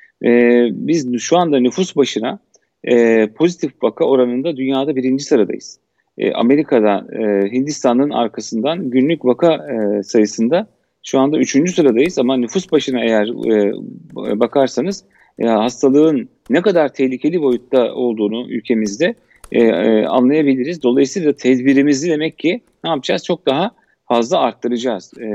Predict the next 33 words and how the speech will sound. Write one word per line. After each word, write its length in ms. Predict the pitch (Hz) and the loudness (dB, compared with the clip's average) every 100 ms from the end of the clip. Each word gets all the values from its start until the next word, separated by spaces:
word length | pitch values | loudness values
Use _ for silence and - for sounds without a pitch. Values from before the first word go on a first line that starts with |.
| 101 104 | -6 -4
her 140 | 156 | 0
an 340 | 151 165 139 131 | 0 -2 -6 -6
bizim 220 | 120 165 | -4 -2
kapımızı 520 | 135 123 120 117 165 | -2 0 0 2 2
bu 80 | 139 | 4
hastalığın 400 | 127 - 123 117 | 2 2 0 2
çalacağını, 680 | - 120 123 123 120 160 226 _ _ _ | 0 0 2 2 2 -2 -6 _ _ _
e, 220 | 117 113 | 0 2
unutmayacağız. 680 | 107 139 156 143 120 98 90 | 2 2 0 0 0 0 -2
Bunun 120 | 117 | -4
farkına 520 | 131 120 117 127 143 135 | -2 -2 -2 -2 0 2
vararak 400 | 131 170 143 - | 2 2 2 -2
yaşa-, 280 | 110 113 107 - | -4 -6 -8 -10
yaşantımızı 640 | 104 107 101 107 104 101 | -6 -4 -6 -6 -8 -6
dizayn 300 | 98 123 135 | 0 2 4
edeceğiz. 440 | 117 87 85 - _ _ _ _ _ _ | 2 -2 -8 -14 _ _ _ _ _ _
E, 260 | - 123 120 | -2 0 0
ikincisi, 680 | 87 131 170 180 165 202 240 _ _ _ | -4 -6 -6 -6 -4 -6 -6 _ _ _
Sağlık 400 | - 139 151 180 | -6 -2 -2 -2
Bakanımızın 600 | 170 160 165 165 156 190 | -4 -2 -2 -4 -6 -4
da 220 | 156 156 - _ _ | -4 -8 -12 _ _
Türkiye'deki 540 | 143 139 165 156 - | -8 -2 0 0 -6
tüm, 340 | - 202 185 - 131 | -2 0 0 -6 0
e, 480 | 131 131 123 117 - - - - | 2 4 2 0 -2 -8 -14 -14
sağlık 380 | 123 127 123 175 | -2 2 4 4
çalışanlarının, 680 | - 147 131 123 104 104 104 | 4 2 2 0 0 -4 -2
bir 140 | 147 | 0
milyon 240 | 160 147 143 | 0 2 2
yüz 280 | 131 175 151 | 2 2 0
bin 80 | |
sağlık 360 | 135 127 120 113 | 0 2 0 0
çalışanının 600 | 120 113 - 110 127 156 | -2 -2 0 0 0 -2
da 200 | 120 143 | -2 -4